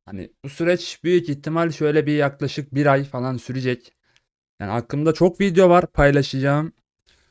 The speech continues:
Çok anlatacağım şeyler var ama işlerimin de yoğunluğu olsun. Hem de sunucudaki savaşlar olsun. Çünkü, e, biliyorsunuz bizim sunucuda dragon kesildi. Buz ejderhası kesildi. Yani bunun için bir liste yapılması gerekiyor. Oyuncuların listesi hazırlanıyor.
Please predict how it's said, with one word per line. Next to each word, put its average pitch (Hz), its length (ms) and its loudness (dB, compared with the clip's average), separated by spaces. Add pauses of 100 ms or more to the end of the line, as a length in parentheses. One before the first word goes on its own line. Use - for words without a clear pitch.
(100)
Çok 165 240 4
anlatacağım 127 580 0
şeyler 117 300 0
var 143 160 2
ama 165 320 0 (100)
işlerimin 156 560 0
de 156 60 2
yoğunluğu 127 540 2
olsun. 113 440 -4
Hem 135 260 -2
de 143 240 -2 (400)
sunucudaki 143 540 0
savaşlar 131 500 -2
olsun. 131 480 -4 (420)
Çünkü, 139 500 -2
e, 113 300 -2
biliyorsunuz 123 380 -2
bizim 120 200 -6
sunucuda 120 420 -6
dragon 131 320 0
kesildi. 117 520 -8 (1200)
Buz 127 200 -4
ejderhası 135 560 2
kesildi. 120 600 -4
Yani 117 240 -4
bunun 156 180 0
için 151 260 -2
bir 135 100 0
liste 135 220 -2
yapılması 156 460 0
gerekiyor. 151 560 2
Oyuncuların 135 580 -2
listesi 139 380 -4
hazırlanıyor. 147 800 -2